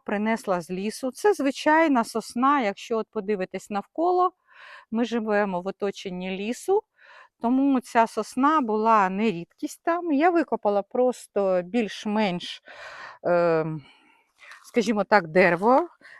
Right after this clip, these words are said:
в якому я побачила якусь можливість щось створити. І ось це дерево, це була перша рослина на цій величезній ділянці.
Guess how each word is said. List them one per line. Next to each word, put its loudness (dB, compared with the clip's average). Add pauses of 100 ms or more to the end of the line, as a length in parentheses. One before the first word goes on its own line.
(100)
в 2
якому 6
я 6
побачила 6 (380)
якусь 0
можливість 2
щось 0
створити. 2 (1000)
І 2
ось 2 (160)
це 2
дерево, 6 (240)
це 0
була 6
перша 2
рослина 0
на 0
цій -4
величезній 0
ділянці. -4